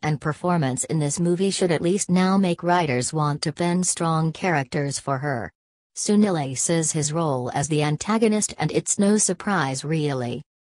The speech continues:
And the man of the moment is truly Harsha. The chemistry between Harsha and Suhas in this movie is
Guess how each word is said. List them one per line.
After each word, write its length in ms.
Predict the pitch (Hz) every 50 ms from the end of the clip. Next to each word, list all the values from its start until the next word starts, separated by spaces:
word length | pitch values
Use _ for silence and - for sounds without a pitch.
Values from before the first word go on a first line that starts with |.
| _ _ _ _
And 160 | - 165 170 180
the 60 | 175
man 300 | 175 180 185 190 196 202
of 120 | 175 139
the 80 | 139 147
moment 420 | 151 160 165 165 165 165 156 -
is 200 | - 160 147 -
truly 400 | - - - 269 262 254 247 226
Harsha. 560 | 202 170 180 175 165 170 - - 127 101 - - _ _ _ _ _ _ _ - -
The 100 | 175 175
chemistry 640 | - - 151 131 131 131 135 - - 165 156 147
between 420 | 147 156 156 - - 170 156 147 151
Harsha 540 | 151 139 170 196 196 190 - - 190 185 -
and 160 | - 175 175
Suhas 400 | 165 - - 208 170 160 151 147 -
in 140 | - 160 160
this 220 | 160 156 - -
movie 380 | 214 180 170 165 165 170 165 -
is 160 | 143 139 -